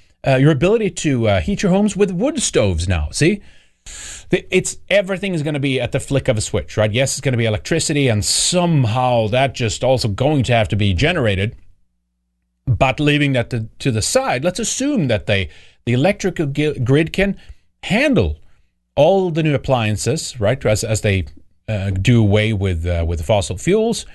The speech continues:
and all the new cars, all the new E Vs that's gonna be on the roads, and the same story in Europe as in, in the U S on this front. Um, they're banning, what was it, after twenty twenty-six now, I think, in, or twenty-seven in some states. California is, is moving ahead on this.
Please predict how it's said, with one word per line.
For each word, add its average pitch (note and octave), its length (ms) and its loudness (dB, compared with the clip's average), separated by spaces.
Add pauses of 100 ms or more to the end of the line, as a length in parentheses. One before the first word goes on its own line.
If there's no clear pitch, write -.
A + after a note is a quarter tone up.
(400)
and A#2 120 2
all D#3 140 4
the D3 80 2
new A#2+ 180 2
cars, F#3 520 0
all B2+ 80 0
the B2 80 2
new A2+ 180 0
E D3+ 240 0
Vs D#3+ 380 2
that's C#3+ 120 -2
gonna C#3 160 2
be C3 140 2
on B2+ 60 0
the B2 80 0
roads, B2 420 -2
and G#2+ 160 0
the G2 60 0
same B2+ 300 0
story A2 280 -2
in G#2 100 0
Europe C3+ 360 2
as F#2+ 120 -2
in, F#2+ 180 -2
in G#2 260 -6
the F#2+ 100 0
U C3 180 4
S B2 140 0
on A#2+ 60 0
this A2+ 160 -2
front. A2+ 320 -2 (560)
Um, F#2 560 0
they're G#2 160 2
banning, G#2 640 0
what G#2 100 0
was G2 100 -2
it, G2+ 140 -2
after G#2+ 180 0
twenty A2 300 -2
twenty-six G#2 840 -2
now, G3 160 -2
I G3+ 40 -4
think, G3+ 240 -6
in, G2+ 240 0
or A#2 140 0
twenty-seven D3+ 840 -2
in E3 100 0
some F3+ 240 0
states. G3 360 -2
California C#3 520 0
is, D#3+ 140 -4
is B2 280 -6
moving D3 220 4
ahead C#3+ 160 2
on D3+ 80 0
this. E3 260 -4